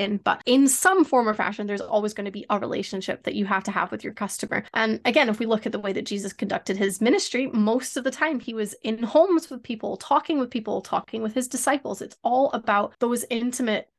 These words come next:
relationships with his friends, his family, and his community. And so you need to build those relationships into your business as well. And so this can look, um,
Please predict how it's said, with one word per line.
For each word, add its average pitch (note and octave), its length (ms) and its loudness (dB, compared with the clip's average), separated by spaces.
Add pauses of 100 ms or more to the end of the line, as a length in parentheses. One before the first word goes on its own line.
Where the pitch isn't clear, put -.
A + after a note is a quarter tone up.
(100)
relationships A3+ 680 -4
with G#3 240 -8
his G3+ 420 -2 (200)
friends, F4 520 2
his C4 140 -4
family, A#3 340 0
and A3+ 80 0
his A3+ 140 -4
community. B3+ 560 -4
And G#3+ 160 -4
so A3 260 -4 (380)
you B3+ 100 6
need D4 140 8
to F#4 60 2
build A#3 240 2
those A3 140 4
relationships G#3+ 640 -4
into G#3 400 -4
your G3 140 -2
business G#3 400 -4
as G#3+ 100 -4
well. - 320 2
And G#3 140 2
so - 120 -4
this G#3+ 220 -4
can G#3 220 -2
look, - 240 -2 (100)
um, G3+ 340 -4